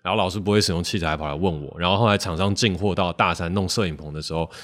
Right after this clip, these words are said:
我也还去协助去做摄影棚的建制。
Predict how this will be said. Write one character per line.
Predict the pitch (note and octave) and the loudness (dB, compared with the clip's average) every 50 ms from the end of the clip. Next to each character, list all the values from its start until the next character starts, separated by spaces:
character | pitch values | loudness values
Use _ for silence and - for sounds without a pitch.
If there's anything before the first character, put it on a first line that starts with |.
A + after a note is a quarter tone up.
| - - _ | -20 -20 _
我 | - G2 A2 | 0 4 4
也 | G#2+ F#2 | 4 4
还 | E2+ F2 E2+ | 4 0 0
去 | - A2+ G#2 | 0 0 0
协 | - - F#2+ E2+ | 0 0 -2 -2
助 | D#2 F#2 F2+ | -2 -4 -4
去 | F2 - G2 | -4 -4 -4
做 | E2+ F#2+ F2 | -4 -2 -2
摄 | E2+ - C3 G#2+ | 2 2 2 2
影 | F2 E2 | 2 0
棚 | - D#2+ D#2 | -4 -8 -8
的 | D2+ D2+ | -8 -4
建 | - - F#2 D2+ C2+ | -2 -2 -2 -2 -4
制。 | - - D#2+ C#2+ | -6 -8 -8 -10